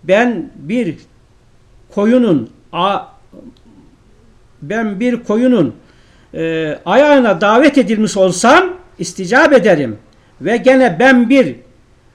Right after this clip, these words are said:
bucak, ben bir, e, şeye davet edilmiş olsam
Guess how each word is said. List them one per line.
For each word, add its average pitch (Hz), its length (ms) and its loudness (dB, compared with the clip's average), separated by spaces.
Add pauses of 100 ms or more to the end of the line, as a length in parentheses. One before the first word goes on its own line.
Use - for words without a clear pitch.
(200)
bucak, 220 560 -2
ben 240 300 0
bir, 262 160 0
e, 214 80 -10 (960)
şeye 240 460 4
davet 254 360 4
edilmiş 220 400 -4
olsam 262 480 -2